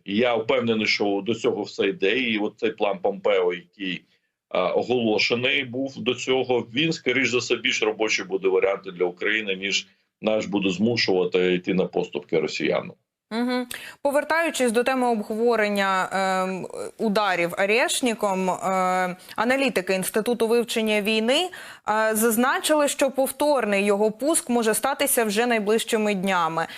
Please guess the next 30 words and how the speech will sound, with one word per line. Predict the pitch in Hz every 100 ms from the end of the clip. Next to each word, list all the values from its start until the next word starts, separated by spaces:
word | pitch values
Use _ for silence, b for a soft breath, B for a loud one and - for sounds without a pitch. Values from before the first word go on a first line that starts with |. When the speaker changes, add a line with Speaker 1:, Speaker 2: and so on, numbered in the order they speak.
| B
Speaker 2:
На | 214
вашу | 233 302 311
думку, | 269 277 254 254
чи | - 254 254 247 240 -
дійсно | 208 202 254 - 247 240 220 - 196
це | - 254 247
так? | 240 269 349 370 -
І | 247
чи | 233 262 214 202 214 165
яким, | 196 226 240 285 294 269 B B B
е, | 220 220 220
власне, | 214 240 240 254
яка | 233 240
ціль, | 240 - 269 285 247 170 - B _
е, | 190
може | 202 220 202 202
бути | 190 214 196
потенційно, | 214 202 214 208 - 220 202 190 185 170 -
е, | 190 185 185
під | 220 185
загрозою? | 202 208 214 247 196 175 190 175 175
Тому | 208 202
що | 196 233
пам'ятаємо, | 226 226 226 247 285 254 220
що | - 220
днями | 196 240 294 262 214
російські | 202 240 214 -
воєнкори | 196 208 208 202 294 285
оголосили, | 226 202 208 196 247 247 202
що, | - - 214 208